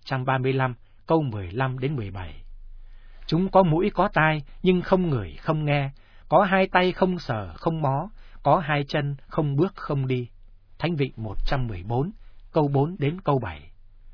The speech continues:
Sự sống tùy thuộc Thiên Chúa, Ngài không nhận nó từ ai hết, vì Thiên Chúa vĩnh cửu từ đời đời và luôn luôn trường tồn. Ngay cả khi đồi núi chưa được dựng nên, địa cầu và vũ trụ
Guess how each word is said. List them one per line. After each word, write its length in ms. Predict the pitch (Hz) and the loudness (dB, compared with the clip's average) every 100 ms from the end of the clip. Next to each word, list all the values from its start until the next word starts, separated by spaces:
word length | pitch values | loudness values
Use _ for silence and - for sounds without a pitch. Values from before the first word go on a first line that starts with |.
| - - - - - - | -20 -20 -20 -20 -20 -18
Sự 200 | - 170 | -4 -2
sống 280 | 143 175 226 - | 2 2 2 4
tùy 160 | 147 135 | 2 4
thuộc 240 | 135 - | 0 0
Thiên 200 | - 208 | 0 0
Chúa, 280 | - 170 226 - - - | 4 4 4 -4 -18 -12
Ngài 260 | 131 127 110 | -4 -2 -2
không 220 | - 196 | 0 0
nhận 140 | 160 139 | 0 -2
nó 300 | 123 139 226 | -2 -2 -2
từ 240 | - 117 101 | -4 -6 -4
ai 200 | - 156 | -2 0
hết, 200 | 151 202 - - - - | 0 -2 -4 -20 -20 -8
vì 140 | - 135 | -2 4
Thiên 220 | 208 208 | 4 4
Chúa 220 | 208 190 | 4 4
vĩnh 220 | 202 214 240 | 4 0 2
cửu 260 | 143 107 92 | 0 0 -2
từ 140 | 147 | -2
đời 220 | 139 131 120 | 0 0 0
đời 320 | 120 107 92 - - - | 0 -2 -8 -20 -20 -2
và 220 | 123 92 | -2 -2
luôn 220 | 110 185 | 4 4
luôn 280 | 175 180 165 | 6 2 2
trường 280 | - 120 92 | -2 -4 -4
tồn. 260 | 113 98 80 - - - - - - - - - | -8 -8 -10 -16 -20 -20 -20 -18 -16 -16 -18 0
Ngay 220 | 165 165 - | 4 4 0
cả 200 | 107 - | -6 -2
khi 180 | - 160 | 0 2
đồi 240 | 147 127 | 4 2
núi 260 | 117 147 226 | 4 2 2
chưa 140 | 220 208 | 2 2
được 220 | 131 104 | 0 -2
dựng 300 | 131 131 135 | -6 -4 2
nên, 220 | 170 165 - - - | 2 2 -6 -20 -6
địa 180 | 160 165 - | -2 -2 2
cầu 200 | 147 135 | 2 4
và 140 | 139 | 2
vũ 220 | 123 240 - | 2 0 0
trụ 260 | 156 135 | 0 -2